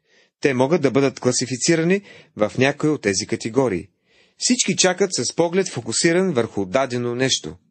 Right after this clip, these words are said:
За съжаление, обаче, очите им са насочени към неправилното нещо, някой или каквото и да е там.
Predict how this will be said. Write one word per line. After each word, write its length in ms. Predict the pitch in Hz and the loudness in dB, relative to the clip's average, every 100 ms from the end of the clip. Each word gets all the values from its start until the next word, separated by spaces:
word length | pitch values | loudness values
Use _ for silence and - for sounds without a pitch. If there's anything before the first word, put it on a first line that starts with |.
| _ _ _ _ _ _ _ _ _ | _ _ _ _ _ _ _ _ _
За 160 | 104 113 | -6 -4
съжаление, 680 | 107 98 101 117 135 185 185 _ _ - | -2 0 2 2 2 0 -4 _ _ -4
обаче, 520 | 101 120 135 190 190 - | 0 2 2 2 0 0
очите 340 | 104 156 180 | -2 0 2
им 140 | 190 | 2
са 140 | 180 156 | 2 0
насочени 580 | 101 143 139 151 160 165 | 2 0 2 0 0 0
към 240 | 120 101 | 0 0
неправилното 680 | 95 92 143 160 180 175 190 | -2 0 0 2 0 0 2
нещо, 420 | 160 - 113 90 _ _ _ _ - | 2 2 -2 -6 _ _ _ _ -2
някой 540 | 131 143 143 202 202 _ _ | 0 0 0 -2 -2 _ _
или 180 | 120 117 | -4 -4
каквото 400 | 107 - 151 156 | -6 0 0 2
и 60 | 151 | 2
да 100 | 127 | 2
е 60 | |
там. 340 | 120 151 107 | 2 -2 -2